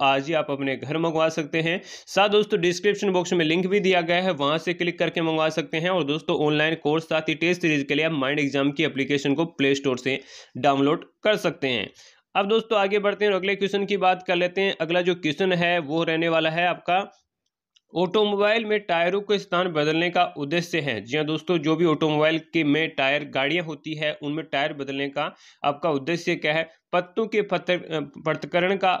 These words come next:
रोकना, साथ ही अगर बात करें एक समान घिसाई, अच्छी सवारी प्राप्त करना, उपरोक्त में से कोई नहीं। जी हाँ दोस्तों, एक समान घिसाई करना। जी हाँ दोस्तों, जो भी ऑटोमोबाइल है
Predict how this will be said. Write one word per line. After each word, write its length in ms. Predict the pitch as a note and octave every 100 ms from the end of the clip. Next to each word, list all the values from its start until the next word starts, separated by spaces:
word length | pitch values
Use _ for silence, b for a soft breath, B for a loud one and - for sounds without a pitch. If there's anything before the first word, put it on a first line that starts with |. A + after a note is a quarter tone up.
| -
रोकना, 360 | C#3+ D3 E3 E3+ F3
साथ 380 | - F3+ F#3
ही 60 | F#3+
अगर 180 | E3 E3+
बात 300 | D#3+ E3 E3
करें 180 | D#3+ E3+
एक 300 | - D#3+ D#3+
समान 360 | - D#3 D#3
घिसाई, 540 | C3 C3+ D3+ D#3 E3 F3 - -
अच्छी 260 | D3+ G#3+
सवारी 340 | G3+ F3+ E3+ E3+
प्राप्त 360 | D#3+ D#3 D#3
करना, 260 | D#3+ D3+ D#3 E3 _ _
उपरोक्त 380 | C#3 D#3+ E3+ E3+
में 140 | D3+
से 180 | D3 E3
कोई 220 | D#3+ C#3
नहीं। 180 | A#2 G#2+
जी 80 | B2+
हाँ 80 | D#3
दोस्तों, 320 | F3 F3 G3 -
एक 200 | D#3+ E3+
समान 540 | - D#3+ D3 D3+ E3
घिसाई 440 | D3+ C3+ C3+ C#3+ D3
करना। 380 | D3 B2+ A2 F2+ B B B -
जी 80 | D3
हाँ 100 | E3
दोस्तों, 260 | F#3 G3
जो 180 | E3 F3
भी 100 | F3
ऑटोमोबाइल 640 | F#3+ F3+ F3+ F3+ F3 F3
है 200 | F3 F3